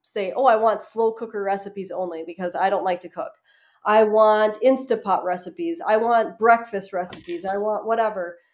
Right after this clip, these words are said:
You can filter all of that, and then it gives you thousands of recipes that fit within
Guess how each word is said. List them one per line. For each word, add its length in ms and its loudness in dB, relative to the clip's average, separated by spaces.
You 180 -10
can 280 -6
filter 560 2
all 240 4
of 100 -4
that, 280 0
and 100 -6
then 120 -4
it 100 -14
gives 260 -4
you 140 -4
thousands 640 -2
of 100 -16
recipes 520 -6
that 140 -6
fit 340 4
within 540 -6